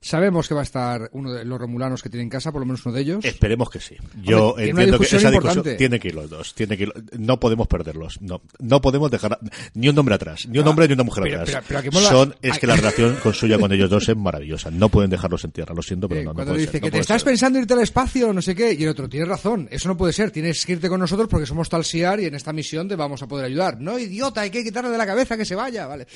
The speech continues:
Speaker 1: Bien, es, me gusta esa química, a mí también, sí, tienen que estar los dos, estoy de acuerdo. Riker tendrá que estar también, ¿no? Por, por, ¿no le, no han dicho los trailers?
Speaker 2: Algo tendrá que hacer ir.
Speaker 1: En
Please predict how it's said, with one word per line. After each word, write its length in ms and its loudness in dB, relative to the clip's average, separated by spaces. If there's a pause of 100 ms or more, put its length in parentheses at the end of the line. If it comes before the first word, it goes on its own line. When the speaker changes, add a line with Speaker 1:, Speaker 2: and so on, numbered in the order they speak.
(260)
Speaker 1:
Bien, 140 -12
es, 180 -16
me 160 -12
gusta 240 -6
esa 140 -10
química, 320 -14
a 40 -10
mí 80 -8
también, 320 -12
sí, 260 -12
tienen 180 -8
que 40 -10
estar 160 -18
los 140 -18
dos, 140 -16
estoy 160 -6
de 40 -6
acuerdo. 320 -12 (560)
Riker 240 -2
tendrá 200 -2
que 80 0
estar 200 -2
también, 320 -6
¿no? 220 -8 (300)
Por, 200 -12
por, 140 -12
¿no 120 -10
le, 200 -8
no 60 -8
han 100 -4
dicho 160 -4
los 100 -4
trailers? 360 -4
Speaker 2:
Algo 320 4
tendrá 200 2
que 100 2
hacer 220 6
ir. 140 6
Speaker 1:
En 60 -4